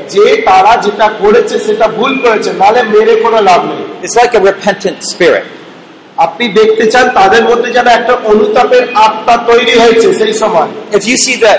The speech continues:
Speaker 2: arrogant spirit in them, that, you know, you know they're gonna do this again because they were not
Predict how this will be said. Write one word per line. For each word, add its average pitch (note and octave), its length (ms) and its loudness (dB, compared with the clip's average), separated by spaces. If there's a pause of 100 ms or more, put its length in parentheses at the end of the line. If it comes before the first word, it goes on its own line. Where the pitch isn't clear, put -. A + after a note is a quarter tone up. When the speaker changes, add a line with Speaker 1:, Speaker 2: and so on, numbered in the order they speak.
(100)
Speaker 2:
arrogant A3 460 2
spirit A#3+ 520 0
in A3+ 160 0
them, A#3+ 340 2 (1120)
that, D#3+ 240 4 (720)
you F3+ 80 -6
know, F3 120 2
you F3 160 0
know G3+ 260 4
they're F3 260 2
gonna F3 240 0
do F#3 160 -2
this E3 180 -2
again E3 340 0
because D3 380 -2 (360)
they F3+ 120 4 (380)
were D#3 100 4
not F3 180 4